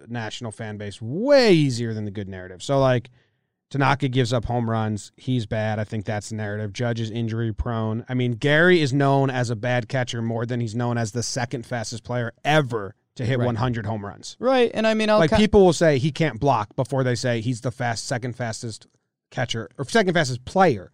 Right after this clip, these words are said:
Speaker 2: Right.
Speaker 1: ever to one hundred home
Speaker 2: Yeah,
Speaker 1: runs.
Speaker 2: faster in the, fastest in the A L, and I, I think, you know, part of that is right, part of that's being too close to it and getting the negative stuff.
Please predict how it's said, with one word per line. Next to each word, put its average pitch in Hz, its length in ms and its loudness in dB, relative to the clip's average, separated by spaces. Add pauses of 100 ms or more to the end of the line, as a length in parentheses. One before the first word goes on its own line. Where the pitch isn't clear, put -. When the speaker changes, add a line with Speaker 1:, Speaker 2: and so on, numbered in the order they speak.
(140)
Speaker 2:
Right. 123 320 -8
Speaker 1:
ever 113 320 2
to 127 120 -6
one 110 100 -4
hundred 101 200 -6
home 90 140 -12
Speaker 2:
Yeah, 117 80 -6
Speaker 1:
runs. 101 140 -12
Speaker 2:
faster 127 360 -4
in 120 120 -8
the, 113 140 -14
fastest 123 360 -6
in 117 80 -10
the 110 140 -10
A 110 180 -8
L, 113 180 -8
and 117 120 -6
I, 113 160 -6 (600)
I 143 60 -4
think, 151 460 -4
you 180 100 -4
know, 135 140 -2
part 185 320 2
of 175 60 0
that 175 180 2
is 156 120 2
right, 156 380 2
part 147 220 0
of 139 60 -2
that's 139 200 -2
being 131 260 -4
too 131 200 -4
close 135 380 -4
to 131 160 -4
it 123 60 -4
and 117 140 -8
getting 120 300 -6
the 117 60 -6
negative 117 420 -6
stuff. 120 260 -6